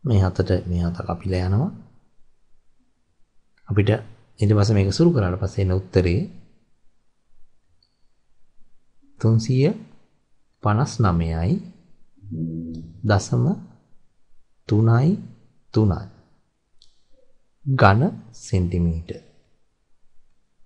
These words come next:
තුන්සිය පනස් නවයයි දශම තුනයි තුනයි ඝන සෙන්ටිමීටර් වලින් තමයි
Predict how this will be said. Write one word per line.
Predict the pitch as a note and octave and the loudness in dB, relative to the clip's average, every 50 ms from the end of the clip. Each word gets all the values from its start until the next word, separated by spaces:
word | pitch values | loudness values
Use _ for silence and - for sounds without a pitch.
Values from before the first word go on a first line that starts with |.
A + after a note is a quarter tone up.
| _ _ _ _ _ _ _ _ _ _ _ _ _ _ _ _ _ - _ _ - _ _ G#3 _ _ _ - - _ - _ _ _ _ _ _ - _ _ - - _ _ _ - _ _ _ _ _ _ _ - - - - - - _ - | _ _ _ _ _ _ _ _ _ _ _ _ _ _ _ _ _ -20 _ _ -20 _ _ _ _ _ _ -20 -20 _ -20 _ _ _ _ _ _ -20 _ _ -20 -20 _ _ _ -20 _ _ _ _ _ _ _ -20 -20 -20 -20 -20 -20 _ 0
තුන්සිය | - G2 G2 F#2 G2+ G2 | 2 2 4 4 4 2
පනස් | F#2+ G2+ G2 F2+ F2+ F2 - - | 4 4 4 4 4 2 -2 -2
නවයයි | G2+ G2+ G2+ G2+ G2+ G2+ | 0 2 2 2 2 2
දශම | G2 G2+ F#2+ F#2 - - G2+ G#2 | 2 2 0 -2 0 -2 -2 -2
තුනයි | - - A2+ A#2+ C3+ D3 D3+ | 0 2 4 4 6 4 4
තුනයි | D3 - G#2 F#2 F2+ E2+ F2 | 2 2 0 0 2 2 0
ඝන | F2 F2 F2 F2 E2+ | 0 0 0 0 0
සෙන්ටිමීටර් | - - F#2 F2 F2 F2 F2 F2+ E2+ F2 F2 E2+ | -2 -2 -2 0 0 2 0 2 2 2 2 2
වලින් | E2+ E2+ E2+ F2 F2 F2 | 2 2 2 0 0 0
තමයි | F2 E2+ F2 F2 E2+ G#2 | 0 0 0 2 2 2